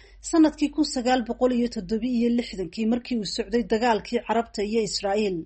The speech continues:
Deegaankan loo bixiyey Trump Heights oo afka Hebrigana ku noqonaysa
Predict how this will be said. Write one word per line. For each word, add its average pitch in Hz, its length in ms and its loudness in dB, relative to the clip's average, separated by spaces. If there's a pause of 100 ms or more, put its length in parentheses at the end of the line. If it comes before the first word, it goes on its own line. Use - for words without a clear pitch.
(400)
Deegaankan 214 600 2
loo 226 160 6
bixiyey 233 460 0
Trump 226 400 0
Heights 240 540 -6
oo 214 100 0
afka 233 300 -4
Hebrigana 214 640 0
ku 311 160 -2
noqonaysa 233 640 0